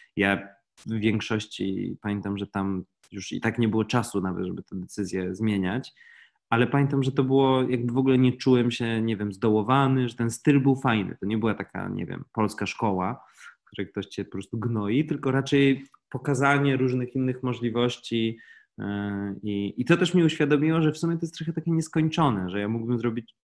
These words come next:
czterdzieści różnych wersji Bożego Ciała faktycznie, tak jak faktycznie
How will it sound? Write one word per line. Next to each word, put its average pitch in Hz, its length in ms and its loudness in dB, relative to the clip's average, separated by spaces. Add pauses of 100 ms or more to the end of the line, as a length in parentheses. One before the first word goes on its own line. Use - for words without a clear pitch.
(140)
czterdzieści 123 600 0
różnych 113 380 0
wersji 101 400 -4
Bożego 98 360 -2
Ciała 92 340 -2
faktycznie, 98 500 -10
tak 98 180 -10
jak 98 160 -10
faktycznie 98 460 -8